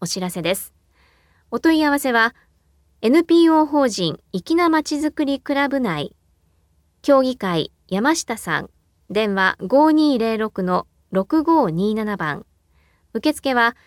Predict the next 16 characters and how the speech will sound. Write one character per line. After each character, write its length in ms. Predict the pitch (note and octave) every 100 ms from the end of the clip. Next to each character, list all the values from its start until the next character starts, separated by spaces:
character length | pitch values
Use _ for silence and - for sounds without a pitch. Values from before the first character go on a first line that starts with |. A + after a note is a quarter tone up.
| _
祝 240 | - - E4
日 220 | E4+ E4+
な 120 | E4
ど 140 | D4 B3
を 60 |
除 280 | G#3 G#3 A#3
く 280 | - G#3+ -
月 300 | F#3 G3+ -
曜 160 | D#4 C4+
日 100 | G3+
か 120 | F3+
ら 120 | E3
金 280 | - G#3+ G#3+
曜 180 | G#3+ G3
日 100 | E3
の 220 | E3